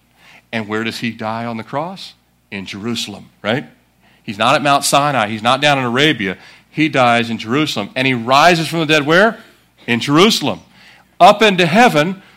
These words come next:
right from Jerusalem. That's like there's a straight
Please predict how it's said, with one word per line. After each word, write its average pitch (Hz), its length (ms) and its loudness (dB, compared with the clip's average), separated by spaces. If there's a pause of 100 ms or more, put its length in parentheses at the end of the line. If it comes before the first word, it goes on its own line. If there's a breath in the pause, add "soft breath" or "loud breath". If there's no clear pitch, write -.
(140 soft breath)
right 202 360 4
from 196 200 -2
Jerusalem. 190 460 2
That's 208 180 0
like 220 160 4
there's 185 180 2
a 151 80 2
straight 214 500 0